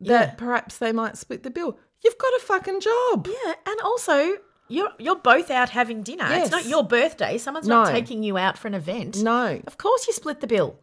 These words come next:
Speaker 1: But also, do they not understand what that, the history of the concept of
Speaker 2: Oh.
Speaker 1: chivalry?
Speaker 2: Yes.
Speaker 1: What that comes with. He splits the bill because he owns you.
Speaker 2: Yeah, that's right. Or he doesn't split the bill because he owns you.
Speaker 1: <laughs>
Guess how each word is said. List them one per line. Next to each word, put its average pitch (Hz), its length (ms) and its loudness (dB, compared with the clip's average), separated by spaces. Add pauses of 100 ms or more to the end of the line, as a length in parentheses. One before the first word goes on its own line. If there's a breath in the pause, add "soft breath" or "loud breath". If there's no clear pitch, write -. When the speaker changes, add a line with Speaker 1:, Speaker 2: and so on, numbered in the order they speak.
Speaker 1:
But 254 120 0
also, 294 360 -2
do 262 320 -6
they 254 280 -4
not 220 260 -2
understand 190 800 -6
what 170 240 -8
that, - 340 -6
the 175 160 -6
history 226 560 -8
of 170 100 -6
the 165 80 -8
concept 302 380 -2
of 202 300 4
Speaker 2:
Oh. 131 80 -6
Speaker 1:
chivalry? 233 560 -4
Speaker 2:
Yes. 302 580 -8 (140)
Speaker 1:
What 214 340 2
that 233 220 -4
comes 262 420 -6
with. 123 340 -10
He 254 220 -6
splits - 360 -10
the 233 60 -6
bill 208 240 0
because 196 520 -6
he 220 260 -2 (100)
owns 262 540 0
you. 185 360 2
Speaker 2:
Yeah, 262 200 -2
that's 254 240 -8
right. 269 260 4
Or 180 60 0
he 175 60 -2
doesn't 185 220 2
split 170 160 -2
the - 60 -4
bill 143 140 0
because 143 180 4
he 143 80 0
owns 139 240 0
you. - 160 0 (140)
Speaker 1:
<laughs> 233 180 0